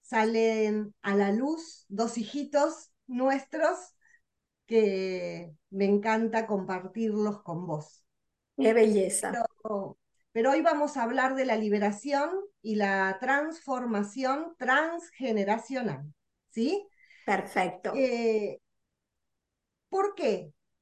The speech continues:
Speaker 1: esta herramienta? ¿Y para quién esta herramienta? Bueno, a veces,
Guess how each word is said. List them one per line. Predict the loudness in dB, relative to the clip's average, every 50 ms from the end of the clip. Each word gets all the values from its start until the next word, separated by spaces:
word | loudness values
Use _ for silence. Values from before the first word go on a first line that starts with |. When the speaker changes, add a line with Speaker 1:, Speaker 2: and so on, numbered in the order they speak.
| _ _ _ _ _ _ _ _ _ _ _ -2
Speaker 1:
esta | 0 0 0 0 0 0 0
herramienta? | 0 0 -2 -6 -6 -6 -6 -6 -4 -4 -2 -2 -4 -4 -4 -6 -8 -8 -12 _ _ _ _ _ _ _ _ -20 _ _ _ _ _ _ _ _ _ _ _ _ _ _ _ _ _ _ _ _ _ _ _
¿Y | -6 -4 -4 -2 -4 -4 0
para | 0 2 2 2 0 -2 -4
quién | 0 2 4 4 4 2 0 -2 -8 -12 -16 _ _ _ _ _ _ _ _ _ _ _
esta | _ -2 -2 -2 -4 -6
herramienta? | -4 -4 -4 -4 -4 -4 -4 -2 -2 -2 -4 -4 -6 -10 -12 -12 _ _ _ _ _ _ _ _ _ _ _ _ _ _ _ _ _ _ _ _ _ _ _ _ _ _ _ _ _ _ _ _ _ _ _ _ _
Bueno, | -2 0 2 2 2 2
a | 2
veces, | 0 -2 -2 -2 -2 -2 -2 -4 -6 -12 _